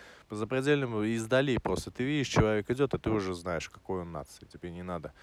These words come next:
думать: «Блин, как, кто же он по нации? Блин, вот,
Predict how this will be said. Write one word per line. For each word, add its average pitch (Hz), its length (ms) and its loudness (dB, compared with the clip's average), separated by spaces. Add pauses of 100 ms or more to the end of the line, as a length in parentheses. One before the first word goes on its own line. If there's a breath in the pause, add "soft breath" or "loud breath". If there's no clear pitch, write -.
(480 loud breath)
думать: 78 260 -6
«Блин, 92 300 -6
как, - 160 -12
кто - 220 -4
же 113 120 0
он 101 80 -2
по 92 140 -2
нации? 85 440 -6
Блин, 85 400 -8
вот, 82 160 -12